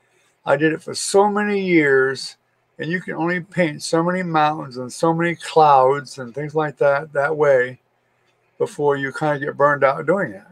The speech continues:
I'm talking about a hundred paintings. So I did wanna paint traditional paintings, but I wasn't sure really how to start.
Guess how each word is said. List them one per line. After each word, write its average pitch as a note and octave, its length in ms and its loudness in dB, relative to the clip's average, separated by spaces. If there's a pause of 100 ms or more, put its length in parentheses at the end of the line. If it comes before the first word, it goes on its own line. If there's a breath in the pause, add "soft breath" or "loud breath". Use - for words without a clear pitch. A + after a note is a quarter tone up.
(280)
I'm D3+ 340 -6
talking G#3+ 360 4
about C3+ 420 4 (1080)
a A#2+ 80 -2
hundred E3+ 540 -2
paintings. C#3+ 760 -4 (2000)
So D3 640 8 (2000)
I D#3 220 4
did C#3+ 380 2
wanna F3 260 0
paint D3+ 320 -10
traditional C3 520 -6
paintings, C3 600 -10 (800)
but - 220 -2
I C#3+ 120 10
wasn't E3 480 6
sure D3+ 340 4
really D#3 260 4
how C3+ 200 -2
to B2+ 100 -4
start. A#2+ 640 -2